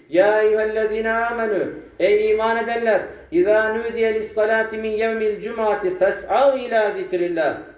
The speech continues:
Cuma günü nidayı duyduğunuz esnada işinizi gücünüzü bırakın. Allahü Teala'yı zikretmeye koşun. Ayet-i kerimesi nazil olduğu zaman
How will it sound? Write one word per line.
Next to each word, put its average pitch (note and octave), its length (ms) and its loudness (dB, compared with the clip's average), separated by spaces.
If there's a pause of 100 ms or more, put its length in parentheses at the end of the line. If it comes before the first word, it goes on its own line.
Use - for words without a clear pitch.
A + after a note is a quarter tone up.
(100)
Cuma G#3 340 2
günü G#3+ 380 0
nidayı G#3+ 600 2
duyduğunuz A3+ 760 -2
esnada G#3 720 0 (220)
işinizi A3+ 640 -6
gücünüzü G#3+ 540 0
bırakın. A#3+ 420 0 (320)
Allahü A#3 520 0
Teala'yı A3+ 520 0
zikretmeye A#3 880 0
koşun. G#3 320 2
Ayet-i G#3+ 460 -2
kerimesi A3 540 0
nazil G#3+ 360 2
olduğu A3 460 2
zaman G3+ 440 -2